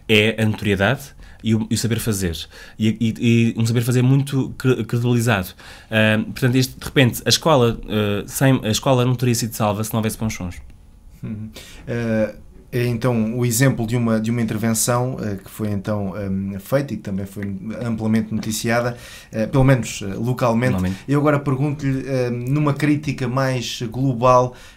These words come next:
Speaker 2: relativamente ao Bons Sons, ehm, qual é que é a crítica que mais lhe ficou na memória? O elogio, o elogio que mais lhe ficou na memória, para ser mais, mais claro,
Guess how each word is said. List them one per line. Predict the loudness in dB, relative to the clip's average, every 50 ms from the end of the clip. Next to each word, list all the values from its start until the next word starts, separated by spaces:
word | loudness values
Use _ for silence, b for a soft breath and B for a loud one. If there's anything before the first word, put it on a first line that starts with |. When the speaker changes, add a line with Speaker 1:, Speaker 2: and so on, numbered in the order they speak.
| B -2
Speaker 2:
relativamente | -2 0 0 0 0 2 2 2 2 2
ao | 2 2
Bons | 2 2 0 0 0
Sons, | -2 -2 -2 0 -2 -2 -4 -8 B B B B B B -6
ehm, | -2 0 2 2 2 0 -2 -4 -8 -8 -10 -14 -18 _ -20 -20 _ _ _ -16 _
qual | 0 2 2
é | 2
que | 2 2 2
é | 2
a | 2
crítica | 0 0 0 0 0 -2 -6 -8 -8
que | -8 -8 -6
mais | -2 -2 0 0 0 -2
lhe | -2 -4
ficou | -6 -6 -6 -6 -4 -2 -2 -2 -2 -4 -8 -6
na | -4 -2 0
memória? | 0 0 0 2 4 4 4 4 2 0 -2
O | -2 2
elogio, | 4 4 4 4 2 0 0 -2 -2 -4
o | -2 0
elogio | 0 0 0 -2 -2 -4 -4
que | -2
mais | -2 -2 -2 -2 -4
lhe | -6
ficou | -8 -10 -10 -8 -6 -6
na | -4 -2
memória, | -2 -2 0 -2 -2 -4 -4 -6
para | -8 -8 -8
ser | -8 -8 -8 -8 -8
mais, | -8 -6 -6 -8 -8 -10 -10
mais | -8 -8 -8 -8 -8
claro, | -6 -4 -4 -4 -4